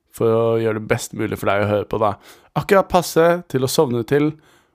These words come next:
men akkurat bra nok til å holde deg gående på bussturen hjem fra jobb.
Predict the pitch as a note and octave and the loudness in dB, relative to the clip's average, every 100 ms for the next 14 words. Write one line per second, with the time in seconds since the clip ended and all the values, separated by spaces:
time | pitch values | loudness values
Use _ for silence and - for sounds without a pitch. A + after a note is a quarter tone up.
0 | _ - C3 - - - C3 A#2+ - - | _ -6 -4 -4 -4 0 0 0 -8 -4
1 | B2 A2+ A2+ A#2 B2 A#2+ - C#3 G#2 A2+ | 0 0 0 -4 -2 -2 2 0 2 0
2 | A#2 A2+ G#2 A2 A2 G#2 F#2+ - A2 G#2+ | 2 2 0 -4 -4 -6 -8 -4 -2 0
3 | G2+ F#2 G2 G#2 A2 | -2 -2 -4 -2 -4